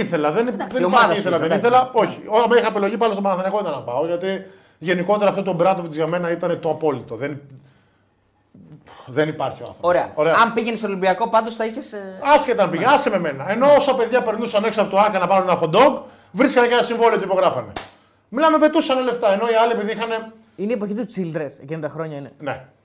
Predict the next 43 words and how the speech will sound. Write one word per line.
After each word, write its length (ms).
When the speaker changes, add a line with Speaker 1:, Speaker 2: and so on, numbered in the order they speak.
Speaker 3:
Πώς 120
τον 140
έβλεπες 260
τον 140
Childress; 280
Speaker 1:
Ρε 100
φίλε, 200
υπερπαίχτης 540
ήτανε. 280
Απλά 200
τον 120
κράζαμε 300
επειδή 180
δεν 80
σουτάρει 360
τώρα 200
εδώ. 100
Speaker 3:
Ναι, 80
Speaker 1:
Δηλαδή, 200
Speaker 3:
ναι, 80
Speaker 1:
είναι 100
Speaker 3:
ναι. 60
Speaker 1:
τρομερό. 360
Είχε 440
δεκατρείς 340
πόντους 200
μέσο 220
όρο, 140
που 80
άμα 120
δούμε 180
παίκτη 220
με 80
δεκατρείς 260
μέσο 200
όρο 80
στην 140
Ευρωλίγα, 340
θα 100
πούμε, 140
"Πω, 200
τι 80
κάνει". 360